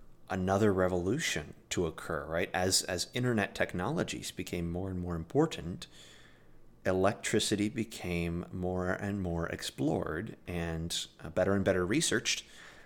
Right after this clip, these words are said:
And what you get is the digital revolution, right? The fourth age of man, as I would like to call it.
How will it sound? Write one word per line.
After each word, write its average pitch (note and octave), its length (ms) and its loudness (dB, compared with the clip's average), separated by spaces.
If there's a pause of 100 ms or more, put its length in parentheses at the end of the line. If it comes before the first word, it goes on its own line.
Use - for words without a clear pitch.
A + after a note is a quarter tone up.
(540)
And E2 140 -4
what E2+ 100 -2
you G#2+ 100 0
get - 260 2
is E2+ 460 2 (260)
the F#2 100 0
digital F2 360 2
revolution, D#2+ 640 -4 (380)
right? D2+ 200 -10 (140)
The - 100 -6
fourth - 640 2
age F#2 400 0
of F2+ 140 -4
man, E2 380 -4 (380)
as E2 160 -8
I D#2+ 220 -6 (120)
would E2+ 140 -6
like D#2+ 260 -6
to - 80 -8
call - 340 -6
it. - 160 -12